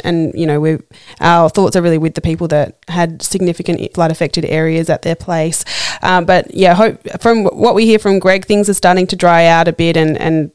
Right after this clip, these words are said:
harvest is going ahead. Uh, what struck you about this conversation, Pete?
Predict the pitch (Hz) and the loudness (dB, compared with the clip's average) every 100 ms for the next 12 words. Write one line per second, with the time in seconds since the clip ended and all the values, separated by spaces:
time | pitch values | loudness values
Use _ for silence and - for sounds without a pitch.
0 | - 180 180 170 - 180 - 170 165 160 | -8 0 2 2 0 0 2 2 2 0
1 | 160 170 156 202 - - - - 214 247 | 0 0 0 -2 -4 -10 -4 0 4 2
2 | - 202 - 170 143 - - - 156 170 | 2 0 2 2 2 0 -4 -4 -2 -2
3 | - - - 101 - 60 50 | -4 -6 -6 -6 -6 -8 -10